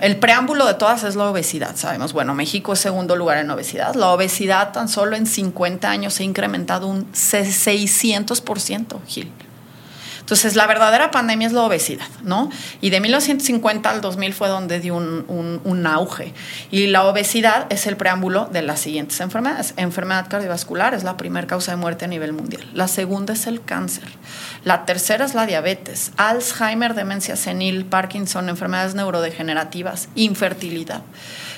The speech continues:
¿Por qué les llaman enfermedades de la civilización? Porque bien chistoso, ¿eh? El país, mientras más civilizado, más muere de estas enfermedades. A menos civilizado, menos muere de estas enfermedades.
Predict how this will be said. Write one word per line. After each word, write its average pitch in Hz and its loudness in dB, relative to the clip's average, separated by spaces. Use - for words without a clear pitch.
¿Por 214 4
qué 247 6
les 277 4
llaman 247 0
enfermedades 202 0
de 196 0
la 180 -2
civilización? 180 -4
Porque 185 -6
bien 202 -2
chistoso, - -4
¿eh? - -6
El 196 2
país, 220 2
mientras 220 2
más 233 4
civilizado, 214 0
más 220 4
muere 226 6
de 214 0
estas 202 -2
enfermedades. 202 0
A 185 2
menos 226 2
civilizado, 202 -2
menos 220 4
muere 220 2
de 214 0
estas 208 -2
enfermedades. 208 0